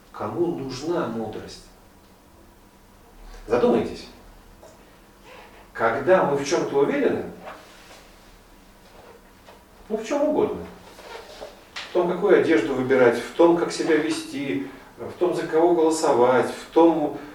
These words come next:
э, чем лечить какую-то болезнь и так далее. Мы будем спрашивать совета?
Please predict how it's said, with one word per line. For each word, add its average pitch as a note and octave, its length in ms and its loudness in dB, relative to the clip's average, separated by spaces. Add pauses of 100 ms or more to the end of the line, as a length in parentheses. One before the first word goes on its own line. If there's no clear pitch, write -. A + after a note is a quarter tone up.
(180)
э, A2 1300 4
чем E3 200 2
лечить - 260 -4
какую-то E3 320 2
болезнь C#3 340 0
и A#2+ 40 -2
так B2 160 -2
далее. - 340 -4 (680)
Мы A#2 100 -4
будем - 220 -6
спрашивать - 460 -10
совета? - 240 -14